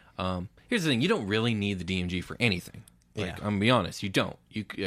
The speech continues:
Speaker 1: uh, depending on how creative you are, and if you wanna utilize the resources that you, you have when it comes to the internet or even just within your own head, you don't need the D M G. But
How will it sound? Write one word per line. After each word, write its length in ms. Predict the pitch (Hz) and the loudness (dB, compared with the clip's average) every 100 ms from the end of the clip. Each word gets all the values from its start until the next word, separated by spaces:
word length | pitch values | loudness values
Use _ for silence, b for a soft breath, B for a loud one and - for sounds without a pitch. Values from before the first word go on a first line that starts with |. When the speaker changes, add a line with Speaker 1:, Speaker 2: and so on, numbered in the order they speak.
| 90 | -2
Speaker 1:
uh, 40 | 87 - | -6 -12
depending 300 | 107 117 98 | -4 -2 0
on 80 | 92 | -2
how 100 | 101 | -2
creative 380 | - 104 104 104 | -2 0 0 0
you 140 | 104 | 2
are, 200 | 113 117 | 2 2
and 220 | 87 90 B B B | -2 -4 B B B
if 60 | 98 | -4
you 100 | 95 | 0
wanna 120 | 95 | 2
utilize 420 | 92 98 98 95 | 2 2 2 0
the 280 | 92 87 85 | -2 -4 -4
resources 540 | 92 90 104 95 98 | -4 -4 -4 -4 -6
that 100 | 92 | -6
you, 380 | 90 95 92 90 | -4 -4 -4 -6
you 180 | 87 90 | -6 -6
have 340 | 82 90 92 95 | -2 0 0 -2
when 80 | |
it 80 | 85 | -6
comes 320 | 98 95 - - | -6 -6 -8 -8
to 460 | 92 92 90 90 - - | -6 -6 -8 -12 -16 -6
the 120 | 90 | -4
internet 360 | 87 92 101 98 | -2 -4 -4 -4
or 180 | 87 90 | -4 -6
even 240 | 87 92 | -6 -6
just 320 | 90 - - B B B B | -6 -10 -18 B B B B
within 240 | 98 95 90 | -6 -2 -2
your 120 | 90 | -2
own 140 | 98 | -2
head, 160 | 110 113 | -2 0
you 80 | 117 | 0
don't 180 | 151 139 | 0 2
need 420 | 151 135 98 101 B B B - | 2 2 0 -4 B B B -8
the 80 | 98 | -2
D 120 | 101 | 0
M 120 | 92 | 0
G. 180 | 92 87 | 0 -2
But 400 | 87 147 123 | 0 2 2